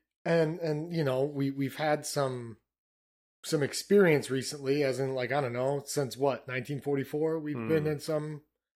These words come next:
Speaker 1: staged armed
Speaker 2: Conflict, yeah.
Speaker 1: conflict. Um, but it goes back a lot longer than that.
Speaker 2: Mm.
Speaker 1: You know, a lot of people always reference Sun Tzu, right? And all of his cool things that he said.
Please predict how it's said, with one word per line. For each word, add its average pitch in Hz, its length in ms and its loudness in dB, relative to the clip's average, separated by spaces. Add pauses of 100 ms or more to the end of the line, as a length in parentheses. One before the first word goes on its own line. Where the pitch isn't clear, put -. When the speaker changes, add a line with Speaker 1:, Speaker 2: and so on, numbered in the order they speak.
(260)
Speaker 1:
staged 156 600 0
armed 151 460 -2 (420)
Speaker 2:
Conflict, 120 500 -4
yeah. 95 200 -12
Speaker 1:
conflict. 160 600 -4 (220)
Um, 127 400 0 (580)
but 160 380 0 (640)
it - 40 -16
goes 127 140 -8
back 127 260 0
a 123 40 -4
lot 117 180 -4
longer 139 320 -2
than 98 120 -18
that. 104 80 -18
Speaker 2:
Mm. 92 380 -10 (440)
Speaker 1:
You 120 100 -10
know, 117 100 -12
a - 20 -14
lot 143 240 2
of 160 100 0
people 139 300 2
always 127 340 4
reference 123 460 -2
Sun 123 240 -6
Tzu, 127 420 2
right? 127 240 0
And 143 80 -6
all 156 240 6
of 131 60 0
his 143 200 4
cool 135 280 0
things 120 320 -6
that 113 100 -6
he 117 120 -8
said. 110 360 -10